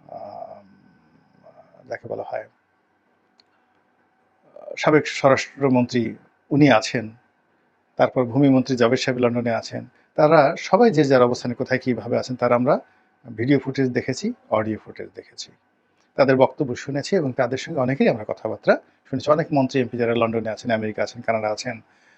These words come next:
অনেক মেয়র, আহ, মানে তারা সামাজিক অনুষ্ঠানে যাচ্ছেন, দেখা সাক্ষাৎ হচ্ছে। কিন্তু, আহ, নসরুল হামিদ বিপু কোথায়? তারপরে, আহ, যাকে বলা হয়, আহ,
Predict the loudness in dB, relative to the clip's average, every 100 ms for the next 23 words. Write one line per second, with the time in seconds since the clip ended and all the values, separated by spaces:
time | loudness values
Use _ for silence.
0 | _ 2 2 2 2 4 2 -2 -14 -14
1 | -10 -6 -4 -4 0 2 2 2 -2 -2
2 | -8 -8 -10 -8 -8 -4 -2 -2 -4 -10
3 | -14 -16 _ _ _ _ -6 -6 -14 -16
4 | _ _ _ -20 _ _ _ 2 2 4
5 | -2 -4 _ _ _ -14 -10 -2 0 0
6 | 0 -2 -2 -2 -4 -6 -14 -12 -14 -16
7 | _ _ _ _ _ _ _ _ _ _
8 | _ _ _ 0 2 4 4 2 -4 -4
9 | -4 -4 -4 -2 0 0 -2 -4